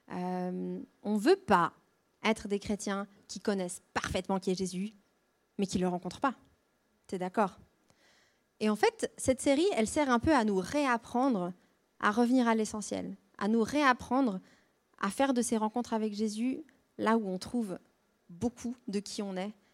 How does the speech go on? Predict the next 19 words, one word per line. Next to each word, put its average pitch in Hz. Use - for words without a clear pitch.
et 202
là 202
où 220
on 190
peut 196
avoir 196
un 196
nouveau 196
départ 185
aussi. -
C'est 330
ce 294
dont 262
on 196
va 202
parler 208
aujourd'hui. 185
La 226
personne, 311